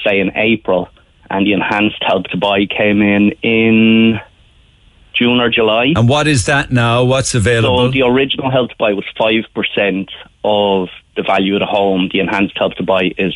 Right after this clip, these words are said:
Speaker 1: ten percent of the value of the home. So it just kind of meant when I moved into the house, I had a few, few bob left over that I
Speaker 2: Okay,
Speaker 1: could
Speaker 2: so
Speaker 1: use to put
Speaker 2: Help to
Speaker 1: floors
Speaker 2: Buy
Speaker 1: in, et cetera.
Speaker 2: is a grant that's given to you by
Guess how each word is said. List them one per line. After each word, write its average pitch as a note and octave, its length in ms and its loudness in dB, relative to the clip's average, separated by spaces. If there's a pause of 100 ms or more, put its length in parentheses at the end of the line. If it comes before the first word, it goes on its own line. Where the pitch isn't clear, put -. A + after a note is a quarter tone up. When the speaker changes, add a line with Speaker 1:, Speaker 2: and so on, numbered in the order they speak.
Speaker 1:
ten G2+ 240 0
percent F2 440 -2
of F#2+ 80 -2
the F2 60 -2
value F2+ 200 2
of F2+ 40 -2
the F2 80 0
home. E2+ 320 -2 (320)
So F2 320 0
it F2+ 160 -4
just - 280 -2
kind G#2 260 0
of G2 60 2
meant F#2+ 360 0 (680)
when G2 180 0
I F#2 80 0
moved G2 320 0
into F#2 260 -2
the F2+ 120 0
house, F#2+ 360 -2 (240)
I F#2+ 60 -6
had F2+ 160 -2
a E2+ 40 -8
few, F#2 540 -2 (220)
few G#2 140 0
bob F2+ 260 0
left F2+ 240 -2
over F#2 300 0
that - 20 2
I - 80 2
Speaker 2:
Okay, D#2+ 180 -2
Speaker 1:
could - 80 4
Speaker 2:
so B2 340 2
Speaker 1:
use A2 120 -6
to - 60 -10
put G2 100 0
Speaker 2:
Help E3+ 220 0
to F#2+ 60 0
Speaker 1:
floors F#2+ 100 -2
Speaker 2:
Buy C3+ 320 0
Speaker 1:
in, F#2+ 180 2
et A2+ 140 -2
cetera. - 120 -12 (200)
Speaker 2:
is A2 160 0
a A#2 60 0
grant C3+ 460 0
that's A2 180 -2
given A2+ 300 2
to A#2 120 0
you A2 80 2
by G2+ 460 2